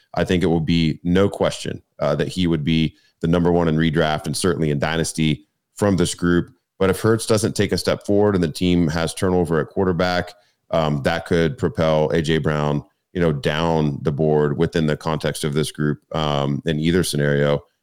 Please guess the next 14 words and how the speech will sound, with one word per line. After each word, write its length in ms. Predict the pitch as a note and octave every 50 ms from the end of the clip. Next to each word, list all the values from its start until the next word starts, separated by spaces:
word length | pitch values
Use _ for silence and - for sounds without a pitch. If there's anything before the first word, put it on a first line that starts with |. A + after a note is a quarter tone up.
| _ _ _ _ _ _ _ _ _ -
Pittman, 560 | - B2 A#2+ G#2+ A2+ A2+ A2 A2 G#2 - - -
we've 180 | G#2 A#2+ C3 A#2+
already 180 | A2 F2+ E2+
talked 300 | - - F2 D#2+ D#2 -
about 260 | D#2 D2+ C2+ G#1+ -
Pittman. 380 | - E2 - - B1 A1+ G#1+ - -
I 80 | D2 F2
think 260 | - A2+ G#2 F#2 -
Pittman's 360 | - G2 D#2+ F2+ F2+ E2 E2+
already 200 | E2+ E2+ E2 E2
achieved 480 | D#2 C#2+ - - D#2 D#2 D#2 D2 - -
his 160 | - D2 -
ceiling, 360 | - - C#2 C2+ B1+ A1 A#1+
probably. 600 | - - - - - - - - - - - -